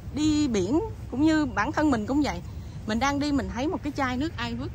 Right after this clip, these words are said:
hay là, à, cái rác gì, chính bản thân mình cũng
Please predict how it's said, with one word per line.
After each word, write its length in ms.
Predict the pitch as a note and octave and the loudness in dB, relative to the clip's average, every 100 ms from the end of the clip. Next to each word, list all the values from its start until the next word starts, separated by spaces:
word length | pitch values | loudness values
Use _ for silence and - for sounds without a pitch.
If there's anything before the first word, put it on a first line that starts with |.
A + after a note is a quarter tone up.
| - | -8
hay 120 | A#3+ | -8
là, 220 | G#3+ E3+ D#3 - - - - - - | -6 -8 -8 -10 -10 -10 -10 -10 -6
à, 140 | F#3+ - | -6 -4
cái 100 | D#4+ | 0
rác 260 | D4+ G4+ | 2 2
gì, 140 | - G3 F#3 - | 0 -4 -4 -4
chính 160 | - B4 B4 | 0 0 0
bản 140 | - C4+ | -2 0
thân 160 | C4+ | 0
mình 140 | A#3 E3 | 0 -2
cũng 280 | G3+ C4 | -2 -2